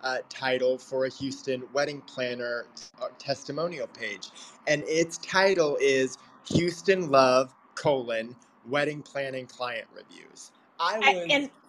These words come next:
Speaker 2: I, I
Speaker 1: floored.
Speaker 2: could not, yeah, it could not be more perfect from my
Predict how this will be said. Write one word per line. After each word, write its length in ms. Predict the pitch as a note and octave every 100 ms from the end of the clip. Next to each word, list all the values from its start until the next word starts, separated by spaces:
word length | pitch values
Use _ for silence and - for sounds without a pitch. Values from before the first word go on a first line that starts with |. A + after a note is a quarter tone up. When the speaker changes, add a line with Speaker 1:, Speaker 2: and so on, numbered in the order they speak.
| C4+
Speaker 2:
I, 80 | D4 -
I 60 | -
Speaker 1:
floored. 120 | D#3+
Speaker 2:
could 360 | - E4+ C4+ C#4+
not, 140 | C#4+ -
yeah, 160 | B3+ A#3
it 160 | B3+ B3
could 220 | - E4
not 260 | D4 D4+ C#4+ -
be 120 | C4+
more 280 | A#3 A3+ A3 _
perfect 500 | A3 G#3 B3 C4 _ -
from 300 | A#3 G#3+ G#3 - _ -
my 560 | G3+ G3+ G3 F#3+ F#3+